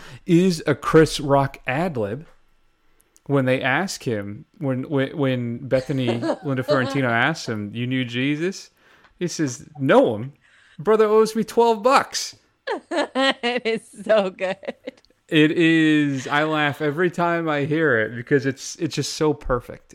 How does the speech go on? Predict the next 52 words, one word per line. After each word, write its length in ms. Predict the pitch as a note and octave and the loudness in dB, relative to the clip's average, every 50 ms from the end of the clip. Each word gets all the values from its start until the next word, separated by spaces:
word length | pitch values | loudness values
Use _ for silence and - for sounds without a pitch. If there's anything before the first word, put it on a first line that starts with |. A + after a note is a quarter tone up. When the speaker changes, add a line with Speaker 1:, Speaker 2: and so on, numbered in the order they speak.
| - - | -8 -6
Speaker 1:
Absolutely 500 | A#2+ B2 - - G#3 F#3 D#3+ C#3+ C3 A#2+ | -6 -6 -6 -6 -6 -4 -4 -4 -4 -6
Speaker 2:
Yeah. 40 | A#2 - | -8 -8
Speaker 1:
perfect. 460 | - F#2+ E2+ - - - _ _ _ _ _ _ _ _ - - | -8 -10 -10 -10 -14 -20 _ _ _ _ _ _ _ _ -18 -16
Speaker 2:
Yeah. 260 | F3+ D#3+ A2+ C2 - | -12 -12 -10 -10 -10
Speaker 1:
So, 380 | - - - D#3+ C#3+ C#3 C3+ | -8 -2 2 6 6 6 6
Speaker 2:
It 20 | C3+ | 4
is 280 | B2+ A#2+ A#2 A#2+ - - | 2 0 -2 -6 -8 -6
so 60 | - | -4
Speaker 1:
and 100 | D#3 C#3 | -2 0
Speaker 2:
good. 60 | C#3 C3+ | 0 -2
Speaker 1:
it's, 220 | C3+ - - - - | -2 -6 -10 -10 -8
I 160 | - B2 C#3 | -4 -4 -2
don't 160 | D3 D3+ D#3 D#3 | -2 -2 -2 -2
know 240 | D3 C#3+ D3 D3 | -2 -2 -2 -2
if 140 | C#3+ - - | -4 -4 -4
it's 160 | D3+ C#3 C#3 - | -4 -4 -4 -6
blasphemous, 760 | A2+ A#2+ A2 A#2 B2+ C#3+ C#3 - C#3+ B2 A2 A2 A2+ A#2 - | -4 -2 -2 0 -2 -2 -4 -6 -8 -8 -6 -6 -8 -10 -10
pardon 280 | - - A#2+ A#2 A2+ G#2+ | -6 -4 -4 -2 -2 -4
the 80 | A2+ G#2+ | -8 -6
pun, 220 | - A#2+ A#2 A#2 | -6 -6 -6 -6
for 140 | A#2 - C3 | -6 -6 -6
me 160 | B2 B2+ C3 | -4 -2 -2
to 60 | C3 C3 | -2 -2
even 260 | C3+ C3 B2 A2+ G#2+ | -2 -2 -4 -4 -8
say 400 | - - - - D#3+ G3 A3+ G#3+ | -10 -6 -2 0 0 0 0 -2
that, 280 | D3 A#2+ A2+ A2 A2 - | -2 -2 -2 -2 -2 -2
that 200 | A#2+ A2 - - - - C#4+ D4 C4 B3 | -4 -6 -6 -6 -6 -4 -2 0 2 2
my 120 | D3 D#3 | 2 2
favorite 340 | - - F#3 F3 D3 D3+ C#3+ | 2 2 2 2 4 4 4
Speaker 2:
<laughs> 40 | D#4+ | 4
Speaker 1:
joke 260 | - D#3+ E3 D#3+ - | 6 4 4 4 2
in 80 | D#3+ D3 | 2 2
the 80 | C#3+ | 2
whole 160 | C#3 D3+ D3+ | 2 2 2
film 440 | C#3 - D#3+ E3+ G3 G#3 F#3+ D3+ C#3 | 0 0 2 2 2 2 0 -2 -2
is 100 | C3 B2 C3 | -2 -4 -4
an 80 | C3 - | -4 -4
ad 300 | B2 A#2 B2 D#3+ D#3 C#3+ | -2 -2 -2 -2 -2 0
lib 380 | C3 C3+ C3 C3 C3 B2+ B2 A#2 | 0 0 0 0 -2 -4 -2 0
by, 280 | C3 B2+ C3 C3+ C3+ C3+ | 2 2 2 2 2 2
uh, 80 | C3 C3 | 0 0
one 180 | - C#3+ C3+ C#3 | 0 0 0 0
of 60 | C3+ | 0
the 100 | C3+ C3+ | 2 0
actors 380 | C#3 E3 G#3+ G#3 - D3 C3 | 0 0 -2 -2 -2 -2 -2
and 60 | C#3+ C#3 | -2 -2
not 220 | C#3 C3 C3 A#2+ | -4 -4 -4 0
written 300 | A2+ C3 D3 - D#3 D3+ | 2 2 2 0 0 -2
by 200 | C#3+ D3 D3 C#3+ | 0 0 0 0
Smith, 500 | C#3 - - D#3 G3 G#3+ D#3 D#3+ D#3+ - - | -2 -6 -8 -6 -6 -4 -4 -4 -6 -10 -12
but 320 | D3 B2+ C3 C#3 C#3 C#3 | -4 0 0 0 0 0
Speaker 2:
Yeah. 280 | G#3 G#3 F#3 D#3 - | -4 -6 -6 -6 -8